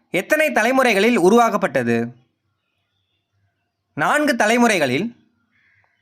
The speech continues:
சிற்பக்கலையின் உச்சம் அர்ச்சுனன் தபசு.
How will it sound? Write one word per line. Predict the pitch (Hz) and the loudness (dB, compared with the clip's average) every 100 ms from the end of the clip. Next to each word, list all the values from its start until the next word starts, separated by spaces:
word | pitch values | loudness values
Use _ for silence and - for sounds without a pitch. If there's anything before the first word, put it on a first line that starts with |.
| _ _ _ _ _ - | _ _ _ _ _ -8
சிற்பக்கலையின் | 226 262 330 330 262 208 226 | -4 -2 -2 0 0 2 2
உச்சம் | 226 180 - 196 175 214 226 _ _ _ _ _ _ _ _ _ _ _ - | 2 0 0 -2 -2 -6 -12 _ _ _ _ _ _ _ _ _ _ _ -6
அர்ச்சுனன் | 170 226 294 285 | -4 -2 0 2
தபசு. | 233 190 139 143 143 233 | 0 0 0 -2 -4 -4